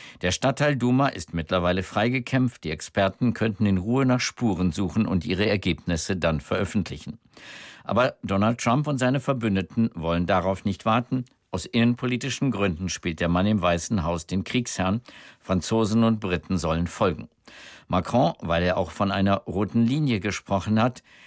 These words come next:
Theresa May, weil sie auch so von ihrer gescheiterten Brexit-Politik ablenken kann. Und Donald Trump kann beweisen, dass er nicht mit Hilfe Russlands Präsident wurde.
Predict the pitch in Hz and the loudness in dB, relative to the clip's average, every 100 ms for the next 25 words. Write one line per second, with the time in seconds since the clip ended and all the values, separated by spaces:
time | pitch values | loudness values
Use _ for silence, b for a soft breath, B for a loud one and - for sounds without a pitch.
0 | B - 90 95 104 98 107 123 127 92 | B -2 0 0 2 2 4 2 0 -2
1 | 87 87 92 90 85 117 110 - 110 101 | 0 0 -2 -2 -2 0 0 0 0 0
2 | 101 101 95 92 85 95 - 98 85 92 | 0 -2 -2 0 0 -2 -2 -2 0 -2
3 | - 95 - 92 87 - 92 - - 107 | -2 -6 -4 -4 -4 -4 -6 -4 -6 -4
4 | 85 82 76 85 - 69 - - B B | -2 -4 -2 -4 -4 -6 -8 -20 B B
5 | B B B 92 107 107 101 - 120 170 | B B B 2 4 4 2 2 2 0
6 | - 92 82 87 101 107 117 127 - 87 | -2 -2 -2 0 2 2 0 -2 -4 -4
7 | 87 92 98 95 117 117 123 123 127 113 | -2 0 0 0 -2 0 0 -2 0 -2
8 | 95 - 85 82 - - 87 104 104 90 | -2 -2 -2 -2 -6 -6 -2 0 0 0
9 | - 82 65 | -2 -6 -6